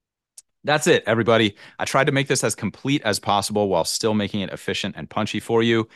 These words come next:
If you have any other questions about your specific situation or G mat focus, we are still, after all these years, keeping up with D Ms. So hit us up on current social channels. Like I said, <laughs> we're not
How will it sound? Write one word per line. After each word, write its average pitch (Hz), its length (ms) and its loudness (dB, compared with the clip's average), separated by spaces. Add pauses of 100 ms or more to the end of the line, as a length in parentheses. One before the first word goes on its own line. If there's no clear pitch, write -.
(380)
If - 120 -10
you 143 140 4
have 165 300 2
any 147 240 2
other 131 160 0
questions 110 560 -2
about 85 320 -4
your 120 160 2
specific 143 420 -6
situation 98 720 -4
or 85 200 -4
G 85 180 -10
mat 78 220 -6
focus, 131 420 0 (240)
we 117 180 -2
are - 160 0
still, 185 540 0
after 131 300 -2
all 123 260 4
these 117 240 -2
years, 101 540 -2 (360)
keeping 123 480 -2
up 92 300 -4
with 87 320 -6
D 87 240 -4
Ms. 82 400 -4
So 98 340 0 (220)
hit 139 100 0
us 147 160 0
up 143 180 0
on 113 140 0
current 113 300 -4
social - 340 -4
channels. 143 540 2 (260)
Like 101 160 -2
I 92 80 2
said, 123 520 2 (180)
<laughs> - 200 -18
we're 147 120 2 (160)
not 135 300 2